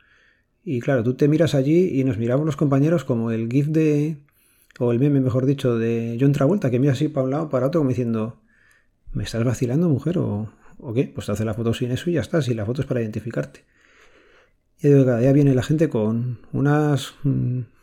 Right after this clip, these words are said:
batallitas mentales, mm, curiosas. Otra batallita. Esta me resultó curiosa porque no sé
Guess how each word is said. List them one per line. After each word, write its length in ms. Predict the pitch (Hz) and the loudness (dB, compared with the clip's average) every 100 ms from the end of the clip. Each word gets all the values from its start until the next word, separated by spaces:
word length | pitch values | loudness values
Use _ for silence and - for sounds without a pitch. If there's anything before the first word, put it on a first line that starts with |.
| - - | -20 -4
batallitas 520 | 135 131 123 139 131 | 0 2 2 4 4
mentales, 420 | 131 120 147 165 | 2 2 2 4
mm, 280 | 127 120 110 | 2 0 -4
curiosas. 500 | 107 110 120 110 98 - _ _ _ _ _ _ - _ - | -4 -4 -4 -6 -12 -16 _ _ _ _ _ _ -20 _ -6
Otra 260 | 143 147 | -2 2
batallita. 560 | 143 135 110 101 110 - - | 4 4 0 0 -4 -6 -8
Esta 200 | - 143 | 0 2
me 140 | 147 | 4
resultó 340 | 131 127 135 139 | 2 2 2 2
curiosa 340 | 131 156 143 | 2 2 0
porque 640 | 120 113 113 110 107 127 143 | 0 -2 0 0 0 -2 -2
no 140 | 127 | -2
sé 420 | - 139 131 135 | 2 4 4 2